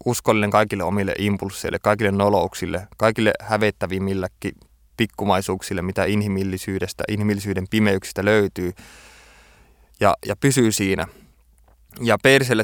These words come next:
tää totuuden rakkaus, ö, yhdistyi tietenkin tieteeseen ja tiede oli Perselle totuuden tavoittelun ja tiedon kehittämisen ensisijainen menetelmä.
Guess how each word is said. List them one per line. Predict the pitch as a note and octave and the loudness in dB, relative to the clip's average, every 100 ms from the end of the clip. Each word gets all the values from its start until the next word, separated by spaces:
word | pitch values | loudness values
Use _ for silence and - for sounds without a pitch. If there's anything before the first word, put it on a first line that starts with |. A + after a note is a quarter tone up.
| - | 2
tää | G#2 G2+ - | 4 4 2
totuuden | A#2 A#2 G#2+ | 0 2 2
rakkaus, | G#2 - G2 G#2 - - - _ _ - - A2 | 0 0 0 0 -6 -20 -20 _ _ -20 -10 -4
ö, | G2 F#2+ - | -2 -2 0
yhdistyi | A2 G#2 - G#2+ | -2 -2 -4 0
tietenkin | G#2+ G2+ G#2 - | 0 0 -4 2
tieteeseen | C3 A#2+ G#2 G2 G2 G2 G2 - _ _ - | 4 6 4 0 0 -2 -2 -6 _ _ -6
ja | G2+ - | -4 2
tiede | A#2 G#2+ | 4 4
oli | G#2 G#2 | 4 2
Perselle | G#2+ G#2 G#2 F#2+ | 2 0 -2 0
totuuden | A#2 A2+ G#2 F#2+ | 0 2 0 0
tavoittelun | G2+ G2 - G#2 G2+ | 0 0 -2 -2 -2
ja | G2 | 0
tiedon | A#2 G#2+ G2+ | 2 2 -2
kehittämisen | G#2 F#2 F#2+ G2+ G#2+ | -6 -6 -4 -4 0
ensisijainen | A#2+ A#2 G#2+ G2+ F#2 | 0 0 0 -2 -2
menetelmä. | F#2+ G2 F#2 E2+ E2 | -2 -2 -2 -2 -6